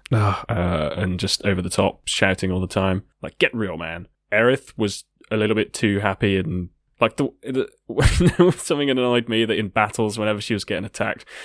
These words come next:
Speaker 2: she might say, "Stop it!" <laughs> Like she was just a little child.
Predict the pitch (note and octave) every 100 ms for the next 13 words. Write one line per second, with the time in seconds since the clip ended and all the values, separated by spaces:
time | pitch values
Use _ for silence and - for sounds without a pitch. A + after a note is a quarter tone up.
0 | - - A#2 G#2+ - A#2+ G#2 - - -
1 | - F4 E4+ F4 D4 F#3+ C#3+ - - -
2 | - _ - C3+ B2 - B2 B2 C3+ -
3 | C3 A2+ B2+ - D#3+ D#3+ F2+ -